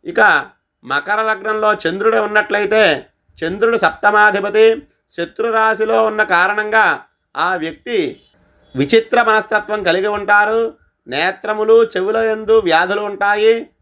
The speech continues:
చంద్రుడు లగ్నం నుండి సప్తమ స్థానం మీద దృష్టి ఉంటుంది కాబట్టి జీవిత భాగస్వామి అందం, మంచి గుణములు కలిగి ఉంటారు.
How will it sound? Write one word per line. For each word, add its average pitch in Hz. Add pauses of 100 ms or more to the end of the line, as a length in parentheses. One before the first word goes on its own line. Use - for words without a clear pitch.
(280)
చంద్రుడు 220
లగ్నం 202
నుండి 226
సప్తమ 220
స్థానం 214
మీద 220
దృష్టి 190
ఉంటుంది 220
కాబట్టి 208 (380)
జీవిత 208
భాగస్వామి 220
అందం, 196 (240)
మంచి 208
గుణములు 208
కలిగి 208
ఉంటారు. 180